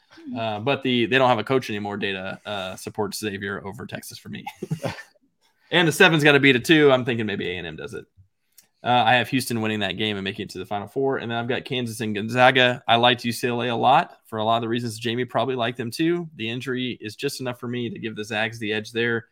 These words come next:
Speaker 1: but I've got Kansas making the Final Four. So I have Kansas versus Houston. I have Duke versus Arizona.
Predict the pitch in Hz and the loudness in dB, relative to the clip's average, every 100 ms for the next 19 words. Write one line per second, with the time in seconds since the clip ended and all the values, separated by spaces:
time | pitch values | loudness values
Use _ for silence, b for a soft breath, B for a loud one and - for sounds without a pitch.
0 | _ _ 113 104 120 101 - 113 107 - | _ _ -4 -2 0 -2 -2 -6 -6 -6
1 | 107 107 107 107 104 - 107 107 110 _ | -6 -6 -8 -6 -6 -4 -2 -2 -4 _
2 | _ _ _ 135 143 139 139 - 139 139 | _ _ _ 0 2 2 -2 -2 -2 -2
3 | 135 - 131 120 - 170 165 147 139 117 | -4 -2 -2 -4 -6 -6 -4 -6 -4 -4
4 | 120 113 113 117 131 135 - 120 117 107 | -4 -4 -8 -4 -2 0 0 -4 -2 -2
5 | 98 98 120 117 113 | -2 0 0 2 0